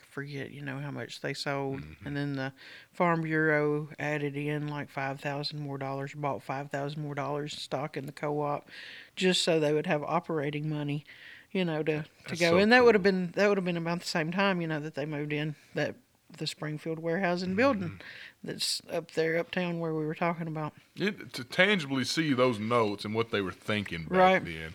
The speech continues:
Speaker 1: right.
Speaker 2: for all this to happen, it's, it's
Speaker 1: Yep.
Speaker 2: just really neat
Speaker 1: And there were,
Speaker 2: stuff.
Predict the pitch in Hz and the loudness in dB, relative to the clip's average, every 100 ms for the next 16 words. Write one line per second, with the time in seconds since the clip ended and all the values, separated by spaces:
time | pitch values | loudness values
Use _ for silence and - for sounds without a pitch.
0 | - 175 180 180 - 104 110 117 110 104 | -6 -2 0 -2 -2 2 4 4 4 -2
1 | - 92 98 98 95 95 104 104 - - | -6 -6 -6 -6 -6 -8 -8 -8 -10 -10
2 | 117 - - - 147 139 - 143 151 120 | -6 -6 -6 -8 -8 -8 -6 2 4 4
3 | 80 80 175 190 190 202 190 175 - | 0 -6 -2 2 4 6 4 2 -4